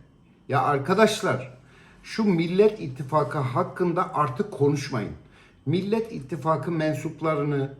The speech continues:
ya da partilerini yıpratacağım diye, laf sokacağım diye, kapak yapacağım diye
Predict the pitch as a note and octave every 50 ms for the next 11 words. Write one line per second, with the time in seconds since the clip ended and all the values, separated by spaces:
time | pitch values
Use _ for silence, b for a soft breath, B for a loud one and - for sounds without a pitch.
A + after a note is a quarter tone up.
0 | - - B2+ D3 E3 E3 E3 B2+ - - D#3 D#3 D#3 D#3 - D#3+ D3+ D#3 D3+ D3
1 | D#3+ E3+ D3+ B2+ B2+ B2 B2 B2+ C#3+ D#3 C#3 B2+ D#3+ D3+ C3 B2+ D#3+ D#3 D3+ C3+
2 | B2 B2+ B2+ B2 A#2+ A#2 A#2+ D3 E3+ E3+ - - - D3 C3+ C#3+ D3 C3+ B2 D3
3 | D3+ D3+ D3 B2+ A#2+ A#2+ A#2 G#2+ G#2 - - - C3+ C3 F#3+ G3+ G3+ G3+ E3 E3
4 | C#3+ C3 D3 D3 C3+ D3 E3+ E3 D#3+ C#3 B2 A#2+ A#2 G#2+ -